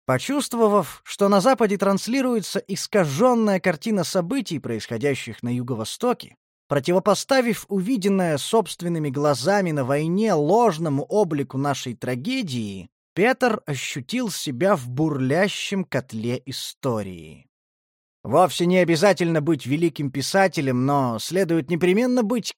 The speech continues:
кем-то, чтобы осознать, бомбардировка Республики Сербской и Сербии в тысяча девятьсот девяносто девятом году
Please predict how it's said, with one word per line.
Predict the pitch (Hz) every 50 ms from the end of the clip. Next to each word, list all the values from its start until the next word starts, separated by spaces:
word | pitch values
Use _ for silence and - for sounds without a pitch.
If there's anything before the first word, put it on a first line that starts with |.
| _
кем-то, | - 269 262 247 233 202 165 135 165 151 139 123
чтобы | - - 196 170 170 170
осознать, | 165 147 - 185 180 156 175 214 214 - 262 - - _ _ _ _ _ _ _ -
бомбардировка | 117 143 147 151 151 156 151 151 185 240 269 247 - - 240
Республики | 226 214 - - 262 269 226 233 202 - 196
Сербской | - - 240 262 254 214 180 - - 226 214
и | - 196
Сербии | 160 - - - 247 254 240 220 180 185 180 147
в | -
тысяча | - 226 202 - 196 165 -
девятьсот | 160 156 175 180 170 - - 196 165
девяносто | 147 165 180 190 185 160 - - 147
девятом | 131 139 156 156 147 156 156 165
году | 165 208 233 226 220 302 294 226 -